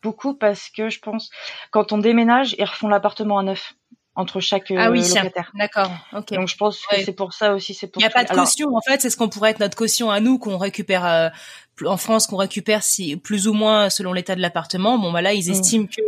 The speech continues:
Speaker 2: tu récupères pas ta caution et, euh, l'argent sert à tout refaire correctement.
Speaker 1: Ah non, parce qu'il y a une caution en plus. On
Speaker 2: Ah, il y a une
Speaker 1: paye
Speaker 2: caution en plus ?
Speaker 1: Oui, ouais, <laughs> voilà. Il y a le, donc il y a le, le loyer cadeau,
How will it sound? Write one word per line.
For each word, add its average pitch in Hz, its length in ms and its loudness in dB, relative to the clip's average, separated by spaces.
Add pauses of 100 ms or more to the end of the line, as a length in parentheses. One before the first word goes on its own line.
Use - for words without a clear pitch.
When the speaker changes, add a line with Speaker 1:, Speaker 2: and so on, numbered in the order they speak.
(400)
Speaker 2:
tu - 120 -2
récupères 220 380 0
pas 196 140 -2
ta 185 100 0
caution 226 560 0
et, 202 240 0
euh, 170 40 2
l'argent 175 340 0
sert 202 280 -2
à 170 80 -2
tout - 200 -4
refaire 196 380 0
correctement. 175 520 -4 (400)
Speaker 1:
Ah 208 80 4
non, 220 140 4
parce 214 140 -4
qu'il 208 100 2
y - 20 6
a 190 40 4
une 190 100 0
caution 220 300 0
en 175 40 -8
plus. - 380 -14 (640)
On 285 80 -4
Speaker 2:
Ah, 277 80 0
il - 20 2
y 240 60 4
a - 60 4
une - 40 2
Speaker 1:
paye 190 80 0
Speaker 2:
caution 277 280 -2
en 254 100 0
plus ? 349 300 -4
Speaker 1:
Oui, 196 220 0 (440)
ouais, 180 160 -6
<laughs> 233 260 4
voilà. 226 460 4 (1300)
Il 196 60 -4
y 190 60 6
a 185 100 4
le, 175 360 2
donc 175 200 -4
il 190 40 -2
y - 40 4
a - 20 4
le, 175 360 0
le 160 500 -4
loyer 185 320 -2
cadeau, 240 760 0